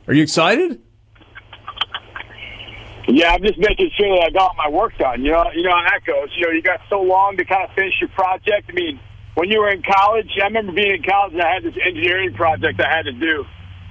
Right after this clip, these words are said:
Speaker 2: And I knew it was gonna take me a while. I started on it in, like, September, October. I was like, "Yeah, you know, I'll get there, I'll get it done." And then, of course, you're scrambling the last couple of weeks to make <laughs> sure you got everything ready to go. But, yeah,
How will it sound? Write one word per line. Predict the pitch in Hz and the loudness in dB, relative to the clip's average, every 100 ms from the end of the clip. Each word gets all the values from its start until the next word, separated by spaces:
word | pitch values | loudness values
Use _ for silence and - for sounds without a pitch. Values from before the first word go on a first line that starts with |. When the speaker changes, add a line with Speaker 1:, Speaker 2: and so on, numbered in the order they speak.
| - | -6
Speaker 2:
And | 170 170 170 165 160 160 - - | -2 0 2 0 -2 -6 -12 -4
I | 175 | -2
knew | 208 247 | 0 2
it | 226 | 2
was | |
gonna | 165 190 | 0 -2
take | - 226 | 0 0
me | 214 | 0
a | 180 | 0
while. | 170 170 180 | 2 2 0
I | 170 - | -2 -4
started | - 196 196 | 0 0 2
on | 185 170 | 2 2
it | 165 | 0
in, | |
like, | 156 151 - | 0 -2 -2
September, | 185 196 196 196 | -4 -2 0 2
October. | 170 160 185 180 175 160 - - - - - - | 0 0 0 0 2 0 0 -8 -20 -20 -20 -2
I | 202 | 0
was | 208 | 2
like, | 233 | 2
"Yeah, | 269 285 285 285 | 4 4 4 2
you | 247 | -2
know, | 226 | 2
I'll | 240 233 214 196 220 226 208 | 2 2 -2 -2 -2 -2 -4
get | 147 214 214 | -2 -2 0
there, | 220 | 0
I'll | 208 | 2
get | - 214 | 2 0
it | 185 | 2
done." | 208 202 190 | 2 2 0
And | 175 | 0
then, | 180 | -2
of | - | 0
course, | 190 185 - | 0 0 -2
you're | 160 | -2
scrambling | - 180 180 175 | 0 0 0 0
the | 160 | 0
last | 170 - | 0 0
couple | 175 - | -4 -2
of | 156 | 0
weeks | 170 - | -2 -2
to | - | -2
make | 160 - | -2 -2
<laughs> | - | -2
sure | 269 | -4
you | 190 | -2
got | - 208 | 0 2
everything | 214 214 - 196 165 - - - | 0 -2 -2 -2 -4 -12 -20 -2
ready | 185 190 | 0 2
to | 175 | 2
go. | 151 180 175 | 2 2 2
But, | 165 170 156 - - - | 0 0 -2 -12 -20 -4
yeah, | 220 | 0